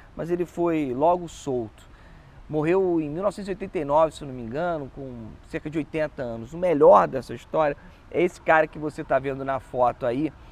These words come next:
Ele morava em Belém, conhecia tudo da Amazônia, ah, e se recusou a, a ajudar os compatriotas alemães, né?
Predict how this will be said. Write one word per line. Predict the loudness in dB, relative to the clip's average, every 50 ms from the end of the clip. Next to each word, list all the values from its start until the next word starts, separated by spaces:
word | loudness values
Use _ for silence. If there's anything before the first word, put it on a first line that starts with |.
| -20 -20 -20 -20 -14
Ele | -8 -4 -2 0 0 0 0 0 -2 0 0 0 0 -2 -4 -10 -20 -20 -20 -16 -6
morava | 0 4 4 6 6 6 6 6 4 4 0
em | -4
Belém, | -6 -4 -4 -4 -4 -4 -4 -2 -4 -4 -6 -8
conhecia | -8 -8 -8 -8 -8 -8 -6 -4 -4 -4 -4 -8 -8
tudo | -6 -4 -4 -4 -4 -4
da | -2 0 0
Amazônia, | 0 0 -2 -4 -6 -6 -6 -4 -2 0 0 -2 -2 -4 -6 -8 -10 -18 -20 -20 -20 -20 -20 -20 -20 -8
ah, | -4 0 0 2 2 2 2 2 0 0 0 -2 -2 -2 -2 -2 -2 -4 -4 -6 -8 -12 -16 -20 -20 -20 -20 -20 -20 -18
e | -18
se | -14 -12 -10 -10
recusou | -10 -8 -8 -10 -8 -6 -4 -4 -6 -6 -10 -14 -20 -20 -20 -20 -20 -20 -20 -20 -20 -20 -20 -20 -18 -14
a, | -10 -8 -8 -8 -8 -8 -10 -12 -16 -18 -18 -16 -16 -18 -18 -20 -20 -20 -16 -14
a | -12
ajudar | -12 -10 -4 0 0 0 0
os | -2 -6
compatriotas | -12 -8 -8 -8 -8 -6 -4 -4 -4 -4 -4 -8 -12
alemães, | -12 -12 -12 -12 -12 -12 -12 -14 -14 -14
né? | -14 -14 -14 -14